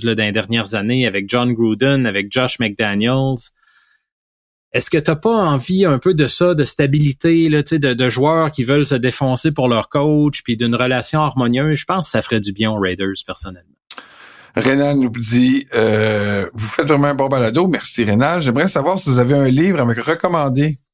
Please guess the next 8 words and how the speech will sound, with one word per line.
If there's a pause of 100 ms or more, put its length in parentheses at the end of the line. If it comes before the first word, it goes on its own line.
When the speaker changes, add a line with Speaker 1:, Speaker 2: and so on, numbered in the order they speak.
Speaker 2:
qui
explique
bien
les
rudiments
du
football. (1800)
Speaker 1:
Euh,